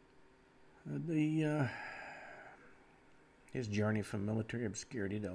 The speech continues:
hero of France during World War One to collaborationist ruler during World War Two led his successor, Charles de Gaulle, to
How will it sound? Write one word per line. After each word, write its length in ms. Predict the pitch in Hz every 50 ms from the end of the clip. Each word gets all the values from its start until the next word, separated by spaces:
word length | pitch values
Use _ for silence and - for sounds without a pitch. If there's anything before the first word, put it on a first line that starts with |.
| 95 -
hero 440 | - 127 123 113 107 107 104 101 95
of 60 | 98
France 400 | - - - 135 117 107 107 113
during 200 | 113 - 117 104
World 160 | 104 107 113 110
War 200 | 110 113 107 104
One 420 | 104 110 110 104 101 110 131 123
to 220 | - 120 101 98 - - - - - - - - - - - - - - - - -
collaborationist 760 | - 117 113 110 113 113 113 117 120 117 - 117 117 110 -
ruler 340 | 127 120 127 131 131 135 131
during 260 | 127 123 127 123 120
World 200 | 120 127 127 123
War 160 | 123 123 120 117
Two 340 | 117 - - 147 151 139
led 140 | 127 123 123
his 100 | 127 120
successor, 640 | - - 117 104 - - 127 127 120 - - 110 101
Charles 420 | - - 117 117 113 113 113 107
de 120 | - 113
Gaulle, 360 | 104 95 107 113 127 131 117 101
to 140 | 98 98